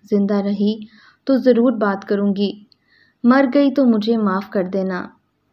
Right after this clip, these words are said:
बहुत प्यार करना अपनी हमसफ़र से। अच्छा, अब मुझे ऑपरेशन थिएटर ले जाने वाले हैं, ख्याल रखना अपना।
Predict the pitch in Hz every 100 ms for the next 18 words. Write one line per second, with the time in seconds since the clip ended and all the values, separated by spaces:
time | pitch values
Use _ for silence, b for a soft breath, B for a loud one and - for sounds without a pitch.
0 | _ _ - 202 196 233 233 - 190 190
1 | 202 202 196 220 208 208 208 202 202 208
2 | 202 202 196 - 196 214 - _ _ _
3 | _ _ _ _ _ 247 240 254 254 240
4 | 214 233 220 208 208 226 208 202 185 214
5 | 202 190 185 185 196 190 185 208 214 214
6 | 214 185 185 185 202 190 196 190 185 220
7 | _